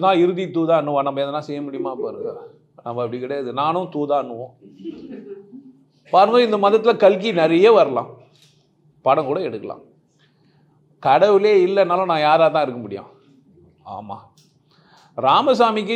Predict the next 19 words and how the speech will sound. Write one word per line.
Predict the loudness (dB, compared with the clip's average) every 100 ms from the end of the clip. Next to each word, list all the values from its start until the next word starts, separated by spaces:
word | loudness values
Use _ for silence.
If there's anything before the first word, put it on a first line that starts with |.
| 2
ஜாதி | 4 4 2 -2
இல்லைன்னு | -2 -2
சொல்ல | -2 0
தெரியாது, | 0 2 2 2
கடவுள் | 2 2
இல்லைன்னு | 0 0 -2
சொல்ல | -4 -4
தெரியும் | -8 -8 -14 -20 _ _ _ _ _ -8 -6
ராமசாமிங்களுக்கு. | -6 -8 -8 -10 -12 -16 -18 -20 -20 _ _ _ _ _ -16 -16 -4 0
அவாலையும் | 2 2 2
நான் | 0 -2
என்ன | -2 -2
சொல்லலாம்? | -2 -2 -6 -12 _ _ _ _ _ _ -6
அவெல்லாம் | -2 0 0 -2
இந்த, | -2 0
அவரும் | 2 2 0
என் | 0
அண்ணன் | -2 -4 -4
தம்பி | -4